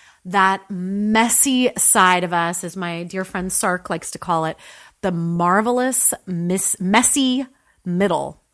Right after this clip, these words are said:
The marvelous messy middle. Because I know,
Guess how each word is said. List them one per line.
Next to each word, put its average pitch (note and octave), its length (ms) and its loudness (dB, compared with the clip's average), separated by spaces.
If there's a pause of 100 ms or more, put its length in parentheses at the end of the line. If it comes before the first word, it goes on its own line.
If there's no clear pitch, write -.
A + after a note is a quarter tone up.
(300)
The F3 80 -8
marvelous F#3 600 -2
messy F#3 320 -6
middle. E3 420 -8 (1300)
Because A#3 280 -4
I B3+ 220 -6
know, G3+ 480 -2